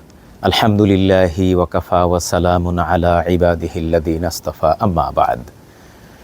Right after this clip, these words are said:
সুপ্রিয় দর্শক শ্রোতা, দেশে এবং প্রবাসে যে যেখানে আছেন, আপনাদের সবাইকে স্বাগত জানাচ্ছি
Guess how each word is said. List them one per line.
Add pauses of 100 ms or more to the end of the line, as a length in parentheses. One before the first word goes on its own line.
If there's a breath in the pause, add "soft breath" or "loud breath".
(180 loud breath)
সুপ্রিয় (120)
দর্শক
শ্রোতা, (160)
দেশে
এবং
প্রবাসে (100)
যে
যেখানে
আছেন,
আপনাদের (120)
সবাইকে
স্বাগত
জানাচ্ছি